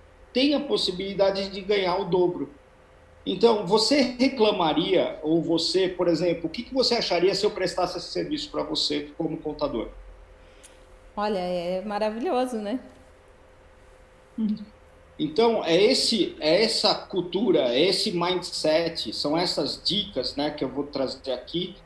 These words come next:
Speaker 1: no decorrer aqui desse mês, pra fazer com que o contador possa mudar um pouquinho a sua forma de prestar o serviço, embrulhar melhor a, a, a, a forma como a, a entrega do seu serviço,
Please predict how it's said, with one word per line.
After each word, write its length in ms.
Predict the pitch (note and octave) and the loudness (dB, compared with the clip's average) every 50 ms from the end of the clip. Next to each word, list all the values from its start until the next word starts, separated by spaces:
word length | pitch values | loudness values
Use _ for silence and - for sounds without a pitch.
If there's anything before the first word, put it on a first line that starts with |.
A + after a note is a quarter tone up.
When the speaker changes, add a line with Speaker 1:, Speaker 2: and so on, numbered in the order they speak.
| - - - | -18 -10 -6
Speaker 1:
no 80 | C#3 C3+ | -4 -2
decorrer 480 | D3 C#3+ C#3+ D#3 D3 B2+ C#3 C#3+ C#3 | -2 -2 0 -2 0 0 2 2 2
aqui 240 | C#3 C#3 - - C#3 | 0 -2 -2 -4 -4
desse 320 | C3+ C3 C3 - - - | -4 -4 -4 -4 -4 -2
mês, 500 | D#3+ D3 D3+ E3+ - - - - - - - - - - | 0 0 0 0 0 -2 -6 -10 -16 -20 -20 -16 -6 -2
pra 160 | G3 G3 F#3 | 0 0 0
fazer 500 | - G#3 G3+ F3+ - - F#3+ G3 F#3+ - | 2 2 2 2 2 2 0 0 0 -2
com 160 | G3+ G3 F3+ | -6 -6 -6
que 380 | - - - F3+ F#3 F#3+ - - - - - | -6 -6 -6 -6 -6 -6 -8 -10 -14 -14 -12
o 40 | E3 | -10
contador 680 | E3 - G3 F#3 - F3+ E3 D3+ - F3+ F#3 F3+ F3+ - - - | -4 -4 -4 0 2 2 2 4 4 4 2 2 0 -4 0 2
possa 360 | G#3 A#3 B3+ A#3+ - - G#3+ | 4 4 4 4 2 0 -2
mudar 360 | F#3+ F#3+ F#3 E3+ E3+ E3 E3 | -2 0 -2 0 2 4 2
um 80 | E3 D#3+ | 2 2
pouquinho 800 | - E3+ D#3+ D#3+ - - - G3 A3+ B3 B3 A#3 F#3+ D3 - - - - - - | 0 -2 -4 -4 -4 -8 -2 0 0 2 2 2 0 0 -2 -6 -14 -16 -8 -4
a 100 | D3 D3+ | -4 -4
sua 280 | - - F3 E3 - - | -2 0 2 2 2 2
forma 500 | - - - F#3 G3+ G#3 G#3 G3+ F#3+ E3+ | 0 0 4 6 8 8 6 6 2 -2
de 100 | E3 - | -4 -4
prestar 360 | - D#3+ D3+ - - D#3 D3 | -2 -2 -2 0 0 0 0
o 60 | D3 | 0
serviço, 680 | - - D3+ C3+ A#2+ C3+ F3+ F#3+ - - - - - - - | 0 0 -2 -2 -2 -2 -4 -4 -4 -6 -6 -8 -10 -8 -4
embrulhar 840 | G#3 G#3 A3 F3+ F3+ G#3+ G#3+ G3 F3+ F3+ F#3 G3+ G#3+ G#3+ G#3+ F#3 F#3 | 0 0 2 2 4 4 4 6 6 6 6 8 6 4 4 2 2
melhor 680 | F3 E3+ D3+ C#3+ C#3+ D3 D#3 D#3+ D#3 D3 - - - - - - - | 2 4 4 6 6 6 6 6 6 4 2 -6 -12 -16 -20 -12 -2
a, 100 | - D3 | 2 4
a, 300 | D3 C#3+ - - D3 C#3 | 4 4 2 2 0 0
a, 600 | C#3 - - D3+ D3 C#3+ C3+ C3 B2+ - D3 D3+ | 0 -2 -4 -2 0 0 0 0 0 0 0 0
a 20 | D3+ | -2
forma 720 | - - - E3+ F#3 G3+ G#3 G3+ F3+ E3 D3+ - - - - | 0 4 6 8 8 8 8 6 4 2 0 -2 -4 0 4
como 440 | F3 F#3+ G3 F#3+ F#3 F3 D#3+ - - - D3+ | 6 6 6 6 4 2 -2 -2 -4 -6 -6
a, 300 | D#3 E3 E3 D#3 - - - - | -2 -2 -2 -2 -2 -6 -12 -6
a 140 | - D3+ D#3 | -2 2 2
entrega 840 | E3 D#3+ D#3+ - E3 D#3 F3+ G#3 A3+ A3 - - D#3+ C3+ B2 A#2 - - - - - - - | 2 2 2 2 4 6 6 8 6 6 2 2 0 0 0 -2 -6 -14 -20 -20 -16 -6 -4
do 100 | D3+ C#3+ | -2 -2
seu 260 | - - D#3+ D#3+ D#3+ | 2 2 4 4 4
serviço, 680 | - - F#3+ F#3 D#3+ C#3 D#3+ G3 G3+ - - - A3 | 2 2 0 0 0 0 -2 -2 -2 -4 -6 -8 -12